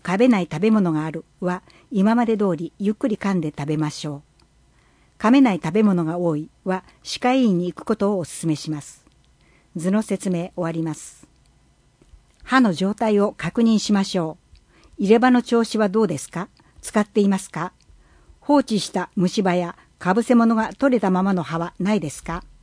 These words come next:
歯や歯茎に痛みはありますか？歯がグラグラしますか？過去一年間に歯科医院を受診しましたか？一つでも当てはまれば、歯科医院を受診することをお勧めします。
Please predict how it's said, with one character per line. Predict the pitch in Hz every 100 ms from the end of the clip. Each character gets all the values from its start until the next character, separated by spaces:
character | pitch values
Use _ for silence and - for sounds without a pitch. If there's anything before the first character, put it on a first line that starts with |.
| _ _ _ - - -
歯 | - 262
や | 214 180
歯 | - 247
茎 | 220 -
に | 170 175
痛 | 190 247
み | 254
は | 202
あ | 160
り | 175
ま | 185
す | -
か？ | 151 185 _ _ _ _ _ _
歯 | - 262
が | 226 -
グ | 196 247
ラ | 220
グ |
ラ | 175 156
し | -
ま | 170
す | -
か？ | - 151 - _ _ _ _ _ _ -
過 | 247
去 | 226
一 | 190 214
年 | 226 226
間 | - 170 160
に | 180 -
歯 | - -
科 | 254
医 | 247
院 | 240 196
を | 165
受 | 160 175
診 | - 226
し | 208 208
ま | 208
し |
た | - -
か？ | 175 196 _ _ _ _ _ _ _ _
一 | - 302 294
つ | 220
で |
も | 190 175
当 | 175
て | 170
は | 208 196
ま | 208
れ | 175
ば、 | 160 170 _ _
歯 | - -
科 | 247
医 | 262
院 | 240 185
を | 185
受 | 175 190
診 | - 262 240
す | 247
る | 226
こ | 233
と | 185
を | 180 -
お |
勧 | - -
め | 180 160
し | 175
ま | 147
す。 | - -